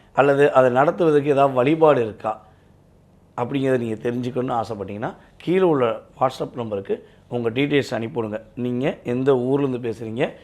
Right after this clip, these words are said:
எந்த நாட்டிலேருந்து பேசுறீங்கிறத ஃபஸ்ட்டு கன்ஃபார்ம் பண்ணுங்க. ஏன்னா, நமக்கு வந்து பாத்தீங்கன்னா, நம்மளுடைய சேனல் வந்து வே-, எல்லா நாடுகள்லேருந்து கால்ஸ் வருது. மலேசியா, சிங்கப்பூர்,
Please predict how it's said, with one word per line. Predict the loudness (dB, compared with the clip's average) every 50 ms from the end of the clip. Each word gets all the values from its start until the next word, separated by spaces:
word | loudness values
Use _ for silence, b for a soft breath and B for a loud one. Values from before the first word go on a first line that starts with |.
| b b b b b
எந்த | 0 0 0 2 2 2 2 2
நாட்டிலேருந்து | 2 4 4 4 4 4 4 4 4 4 4 2 0
பேசுறீங்கிறத | 0 -2 -2 -4 -6 -6 -4 -2 -2 -2 -2 -2
ஃபஸ்ட்டு | -4 -6 -6 -10 -8 -8
கன்ஃபார்ம் | -8 -8 -4 -4 -4 -4 -4 -8
பண்ணுங்க. | -12 -14 -18 -20 _ -20 b b b b b b b b b b
ஏன்னா, | 2 4 6 6 6 4 2 B B B B B B
நமக்கு | -2 2 2 4 4 4 2
வந்து | 4 4
பாத்தீங்கன்னா, | 4 4 4 2 0 0
நம்மளுடைய | 2 2 2 0 0 -2
சேனல் | 2 2 2 4 4 2
வந்து | 0 2 2 2 4 4 4 2 0 -2 -6 -12 -20 _ _ -2
வே-, | 0 0 0 0
எல்லா | -2 -2 0 4 6 8 8 8
நாடுகள்லேருந்து | 8 6 6 6 6 4 4 2 0 0 2 2
கால்ஸ் | 2 2 0 -2
வருது. | -4 -4 -4 -6
மலேசியா, | -4 -2 -2 -2 -4 -4 -2 0 0 0
சிங்கப்பூர், | 0 -2 -6 -8 -6 -6 -6 -4 0 -2 -2 -2